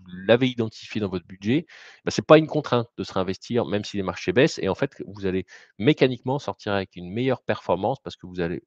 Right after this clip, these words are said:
moyenner à la baisse, heu, donc votre performance sera plus intéressante. Donc ça, c'est aussi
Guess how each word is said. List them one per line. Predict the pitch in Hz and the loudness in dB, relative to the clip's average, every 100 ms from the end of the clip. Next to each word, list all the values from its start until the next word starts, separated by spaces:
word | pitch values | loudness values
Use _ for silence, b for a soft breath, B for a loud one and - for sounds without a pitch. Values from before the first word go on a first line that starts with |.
| - | -8
moyenner | 101 127 120 107 | 0 2 2 -2
à | 95 | 0
la | 90 | 0
baisse, | 92 - - - 78 | -2 -6 -14 -12 -6
heu, | 82 | -6
donc | 85 82 | -6 -12
votre | - | -12
performance | 90 - 104 - | -12 -8 -8 -8
sera | 95 | -12
plus | - 92 | -12 -12
intéressante. | 90 87 - - | -10 -10 -12 -20
Donc | - | -2
ça, | 156 | -2
c'est | - 127 B B B B | 0 -4 B B B B
aussi | 104 - 147 | -2 -2 -6